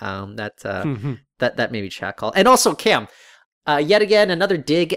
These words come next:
Speaker 1: at, uh, Star Trek Discovery when, uh, Boimler <laughs> and Mariner started <laughs> proclaiming, "We are Starfleet! Yeah, we're effing Starfleet." <laughs> And I thought that was, uh,
Speaker 2: Yep.
Speaker 1: great, uh, f-, coming from one of the most mockable lines we've ever heard in Star Trek history from the season one finale, "Will You Take My Hand?"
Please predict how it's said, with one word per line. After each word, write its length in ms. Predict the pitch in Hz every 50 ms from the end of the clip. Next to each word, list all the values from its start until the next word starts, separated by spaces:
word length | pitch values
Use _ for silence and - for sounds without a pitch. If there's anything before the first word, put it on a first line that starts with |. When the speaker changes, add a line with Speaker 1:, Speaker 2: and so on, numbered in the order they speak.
| - _
Speaker 1:
at, 480 | 131 131 131 131 131 131 - - -
uh, 300 | 139 135 120 120 117 117
Star 200 | 117 - - 151
Trek 200 | 147 - 151 -
Discovery 580 | - 127 - - 175 175 175 190 190 185 180 175
when, 480 | 170 - 139 139 139 135 135 131 127 131
uh, 80 | 120
Boimler 580 | 107 104 117 120 135 139 139 139 139 156 143 - - -
<laughs> 140 | 196 175 -
and 300 | 170 151 143 151 139 -
Mariner 320 | 143 139 143 143 143 143
started 500 | 139 - - 156 147 139 147 135 131 135
<laughs> 40 | -
proclaiming, 720 | - - - 165 156 - - - 175 160 156 151 135 - - - - - -
"We 180 | 180 247 311 339
are 120 | 302 -
Starfleet! 720 | - - - - 285 330 349 - - - 165 131 117 - -
Yeah, 360 | - 156 226 294 320 254 160
we're 300 | 123 127 208 294 269 - -
effing 340 | 196 220 - - 240 233 226
Starfleet." 920 | - - - 254 240 262 320 - - - 220 - - 151 - - - - -
<laughs> 20 | -
And 140 | 170 156 - 104
I 60 | 95
thought 260 | - - 180 170 -
that 100 | - 127
was, 240 | 131 131 131 131 -
uh, 220 | 120 113 110 107 110 - - -
Speaker 2:
Yep. 240 | 185 95 101 117 120
Speaker 1:
great, 260 | - 123 127 127 - - - -
uh, 180 | 127 113 113 113
f-, 200 | - - - -
coming 220 | - 160 151 139
from 160 | - 147 135
one 100 | 139 151
of 60 | 143
the 20 | 135
most 180 | 131 123 -
mockable 560 | 135 120 131 156 180 180 - 190 156 165 156 143
lines 400 | 139 131 127 120 113 110 110 -
we've 120 | 123 110
ever 180 | 117 110 113 107
heard 180 | - 120 110
in 80 | 104 101
Star 200 | - - 113 -
Trek 160 | - 110 -
history 320 | - 120 110 - - 104
from 260 | 98 - 110 107 104 107
the 140 | 104 104
season 260 | - - - 123 110 110
one 120 | 107 104
finale, 420 | - - 110 101 98 98 101 101
"Will 160 | 95 101 110 113
You 80 | 110
Take 180 | - - 135 -
My 120 | 135 131 131
Hand?" 360 | - 196 175 135 127 139